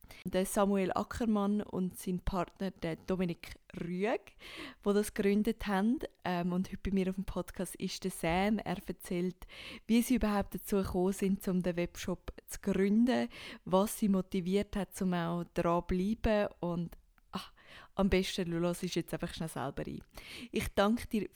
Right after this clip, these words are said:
viel, viel mal fürs Zuhören und bin auch wie immer mega happy über ein Like oder Follow, ähm, auf Instagram, auf YouTube oder auch sonst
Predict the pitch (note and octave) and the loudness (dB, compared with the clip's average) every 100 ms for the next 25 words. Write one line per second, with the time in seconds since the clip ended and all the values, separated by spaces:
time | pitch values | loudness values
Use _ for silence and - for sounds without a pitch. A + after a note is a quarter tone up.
0 | - A3+ A3+ A3+ A3 G#3+ F#3+ G#3 G3+ - | -2 2 2 2 2 2 0 -2 -6 -8
1 | - G#3 G3+ F#3 - G3 - F#3+ - F#3+ | 0 2 2 0 -2 -2 -2 -2 0 0
2 | F#3 F#3 - G3 F#3 F3+ F#3 F#3 F3 - | 0 -2 0 0 0 -2 -2 -2 -4 -4
3 | G3 F3+ - E3+ F3 E3+ F3 - - - | -4 -4 -6 -6 -4 -4 -4 -6 -12 -16
4 | - G3 G3 F#3+ F#3+ - F3+ F3+ - F#3 | -4 2 4 4 2 -4 -2 -2 -2 0
5 | F#3 F#3 F3+ F3+ F3+ - E3 D#3+ E3 E3 | 2 4 2 2 0 -2 -2 -2 -2 -4
6 | E3 E3 - - _ _ - E3+ - - | -4 -4 -6 -12 _ _ -10 -10 -8 -2
7 | G3 - - - D#3+ D#3+ E3 E3+ - - | -2 -2 -6 -2 0 0 -2 -4 -2 -2
8 | F3+ E3+ F3 - F3 E3+ - - - - | 0 0 0 -4 -2 -2 -4 -16 -16 -20
9 | - - - _ E3 E3 E3+ E3 F#3 - | -20 -20 -20 _ -6 -4 -4 -4 -6 -16
10 | - G3 - D#4 - - | -8 -6 -2 -2 -2 -8